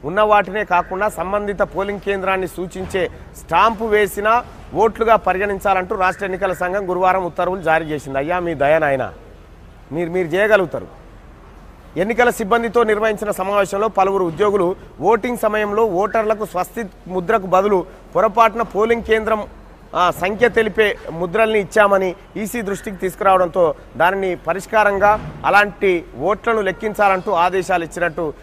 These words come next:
ఎన్నికల అధికారులు స్పష్టం చేశారు. ముద్ర మారినా ఓటర్ల ఎంపిక మారదంటూ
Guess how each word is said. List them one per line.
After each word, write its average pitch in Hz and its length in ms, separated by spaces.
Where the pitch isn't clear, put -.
ఎన్నికల 185 340
అధికారులు 170 400
స్పష్టం 165 420
చేశారు. 156 380
ముద్ర 185 260
మారినా 208 420
ఓటర్ల 202 420
ఎంపిక 185 340
మారదంటూ 185 760